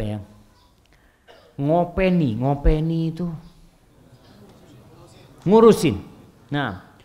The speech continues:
ngurusin sesuatu yang lebih berat daripada ngurusin niatku sendiri.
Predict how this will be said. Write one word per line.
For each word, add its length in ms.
ngurusin 400
sesuatu 560
yang 240
lebih 240
berat 320
daripada 400
ngurusin 560
niatku 480
sendiri. 480